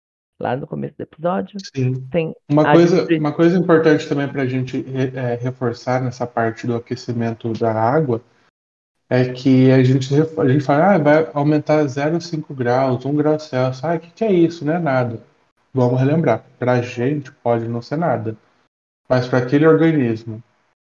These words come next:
Speaker 2: que é formado por uma única célula, meio grau que aumenta pode ser fatal, né? E é, é justamente nesse organismo em que esse meio grau que é fatal, que tá relacionado diretamente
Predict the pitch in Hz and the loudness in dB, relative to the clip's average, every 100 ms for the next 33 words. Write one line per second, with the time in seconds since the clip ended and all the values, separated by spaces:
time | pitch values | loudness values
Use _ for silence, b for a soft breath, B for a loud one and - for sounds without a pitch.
0 | _ 123 120 131 123 117 - 123 120 117 | _ -6 -4 0 2 0 -2 -4 0 2
1 | 131 160 147 127 - 123 143 127 110 110 | 0 -2 -4 -6 -4 -2 -2 -4 -6 -10
2 | _ _ _ _ _ _ _ 123 120 135 | _ _ _ _ _ _ _ -6 0 4
3 | 170 135 127 131 131 120 113 123 156 - | 4 4 2 0 0 -4 -2 -4 -6 -8
4 | 117 - _ _ _ _ - 120 120 123 | -12 -12 _ _ _ _ -4 -2 0 -4
5 | 131 127 131 135 160 123 117 - _ _ | -6 -4 -4 -2 -2 -2 -4 -10 _ _
6 | _ _ _ _ 123 123 131 131 135 139 | _ _ _ _ -4 0 4 6 6 4
7 | 139 120 151 165 185 151 131 135 131 139 | 0 -2 -2 -2 -2 -2 -2 -4 0 0
8 | 202 - 214 180 180 156 123 117 120 - | 0 -2 -2 -2 -2 -2 -4 -4 -10 -12
9 | 120 127 127 - 127 147 147 131 123 127 | -12 -10 -10 -6 -2 -2 0 -2 -2 -4
10 | 120 104 - 131 165 151 - _ _ _ | -10 -12 -6 -2 0 -2 -6 _ _ _
11 | _ 151 156 147 151 147 147 131 147 175 | _ -2 2 4 2 2 0 2 2 2
12 | 175 175 165 143 160 - | 2 0 0 0 -2 -8